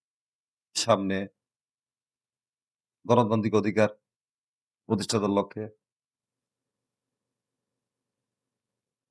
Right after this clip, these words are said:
তরুণদের অগ্রাধিকার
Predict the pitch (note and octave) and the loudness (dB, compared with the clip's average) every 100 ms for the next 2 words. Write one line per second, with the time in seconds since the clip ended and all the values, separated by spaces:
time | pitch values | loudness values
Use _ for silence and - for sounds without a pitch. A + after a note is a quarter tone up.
0 | _ _ _ _ _ _ _ _ _ _ | _ _ _ _ _ _ _ _ _ _
1 | _ _ _ - C3 B2+ C3 C#3 A2+ C3 | _ _ _ 2 4 6 8 8 8 4
2 | A#2+ B2 C3 | 4 4 4